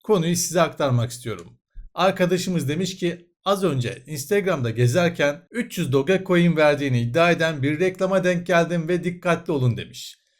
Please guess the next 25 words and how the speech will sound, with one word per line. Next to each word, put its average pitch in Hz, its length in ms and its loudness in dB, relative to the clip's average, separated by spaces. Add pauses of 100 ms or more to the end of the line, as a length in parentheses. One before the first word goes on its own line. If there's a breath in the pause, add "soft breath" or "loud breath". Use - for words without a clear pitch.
Şimdi 208 300 0
arkadaşımız 185 720 2
reklamı 196 460 2
bu 226 80 -4
şekilde 175 420 -2
görüyor. 151 360 -2
"Dördüncü 170 420 2
yılımıza 170 540 0
özel 131 460 0 (160)
giriş 175 340 -2
yapan 196 360 -4
herkese," 131 640 -4
diyor. 113 140 -8
Bakın, 104 340 -12
"giriş 120 360 -4
yapan 170 380 -4
herkese 151 720 -4 (280 soft breath)
üç 208 300 -8
yüz 165 220 -4
Doge," 135 340 0
diyor. 87 220 -12 (500 loud breath)
Burada 185 560 2 (260)
Paribu'nun 190 640 0
logosunu 196 520 0
kullanmış, 196 680 -2